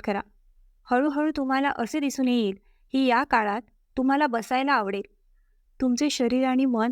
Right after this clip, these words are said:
आपोआप या दिव्य भेटीची तळमळ करू लागेल. ही एक हळूहळू प्रक्रिया आहे. तुमच्या आत्म्याची तहान आता जागी झाली आहे. दररोज रात्री जेव्हा तुम्ही हा नियम पाळाल, तेव्हा तुम्हाला आढळेल की तुमच्या आयुष्यात चमत्कारिक बदल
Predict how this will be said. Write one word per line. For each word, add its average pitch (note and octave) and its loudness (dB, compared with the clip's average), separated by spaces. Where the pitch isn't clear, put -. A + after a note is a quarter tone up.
आपोआप A#3+ 0
या B3+ 2
दिव्य B3 -2
भेटीची A#3+ -2
तळमळ A#3+ 0
करू B3 2
लागेल. G#3 -2
ही D#4 2
एक D4 0
हळूहळू C4 0
प्रक्रिया B3 -2
आहे. G#3 -4
तुमच्या B3+ 2
आत्म्याची B3 0
तहान A3+ -2
आता A3 0
जागी A3+ 0
झाली A#3 -2
आहे. G#3 -2
दररोज C4 0
रात्री B3+ 0
जेव्हा A#3+ 0
तुम्ही C4+ 0
हा B3 0
नियम C4+ 0
पाळाल, G#3+ 0
तेव्हा B3+ 2
तुम्हाला C4 -2
आढळेल A3+ 0
की C#4 0
तुमच्या B3+ 0
आयुष्यात B3+ 0
चमत्कारिक A#3+ 2
बदल A3+ -2